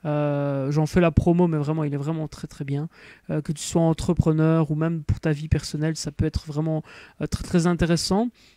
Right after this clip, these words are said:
Il y a pas mal de concepts qui se retrouvent dans le programme Leader Efficace. Euh, c'est un programme de formation vidéo sur l'efficacité. Si ça t'intéresse, ben, tu peux me, me contacter et on en parle avec grand plaisir. Euh, la dernière chose que je voudrais te partager par rapport à ce livre,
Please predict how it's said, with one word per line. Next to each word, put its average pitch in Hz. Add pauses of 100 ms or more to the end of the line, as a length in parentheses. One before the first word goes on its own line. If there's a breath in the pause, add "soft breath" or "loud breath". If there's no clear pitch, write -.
(100 soft breath)
Il 170
y 170
a 165
pas 202
mal 220
de 190
concepts 196
qui 175
se -
retrouvent 175
dans 170
le 156
programme 170
Leader 160
Efficace. - (380 loud breath)
Euh, 151
c'est -
un 156
programme 156
de 147
formation 156
vidéo 156
sur 147
l'efficacité. 156 (380 loud breath)
Si 175
ça 170
t'intéresse, 165
ben, 143 (380)
tu -
peux 160
me, 151
me 147
contacter 156
et 151
on 147
en 139
parle 147
avec 143
grand 143
plaisir. 143 (440 loud breath)
Euh, 156 (880)
la 185
dernière 185
chose 208
que -
je 160
voudrais 165
te 156
partager 170
par 160
rapport 156
à 156
ce -
livre, 156